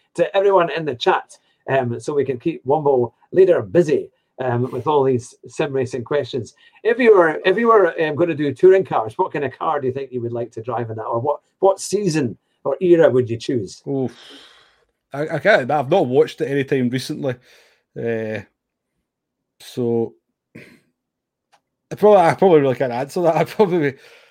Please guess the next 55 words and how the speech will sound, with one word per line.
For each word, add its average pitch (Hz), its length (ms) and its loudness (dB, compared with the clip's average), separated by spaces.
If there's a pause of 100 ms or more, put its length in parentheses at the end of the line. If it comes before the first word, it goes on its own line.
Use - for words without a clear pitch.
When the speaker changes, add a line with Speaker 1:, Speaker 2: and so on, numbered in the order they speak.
(140)
Speaker 2:
I 147 60 -4
don't 175 160 2
have 175 140 4
the 147 80 0
knowledge, 151 400 2
I 175 40 -2
don't 165 220 -4
think, 156 240 -6
to 143 60 -8
really 131 220 -6
answer 127 300 -8
that 139 320 -8
properly. 123 520 -6
Uh, 110 240 -8 (960)
Speaker 1:
I - 80 -10
think 156 160 -6
I'd 127 100 -6
quite 147 200 0
like 123 160 -4
the 117 60 -6
Alfa 131 320 -2
Romeos 131 400 -4
of, 127 80 -2
like, 120 160 -4 (100)
Tarquini 151 520 -6
in 135 100 -2
ninety-four, 127 600 -2 (300)
the 113 60 -10
one 127 220 0
five 127 280 0
five, 135 560 -2 (400)
um, 120 360 -2
where 117 240 0
he 120 60 4
did 135 180 2
his, - 260 -2
he 135 100 -2
did 127 140 -2
his 127 120 -10
big 131 200 -6
roll 123 360 0
at - 160 -12
Knockhill. 127 560 -4 (380)
Um, 113 220 -4
he 110 60 -6
had 113 100 -4
a 110 60 -8
kind 120 160 -4
of 98 100 -10
double 120 240 -2
roll 120 260 0
down 107 260 -10
there, 117 220 -6
and, 104 200 -10
and 110 200 -12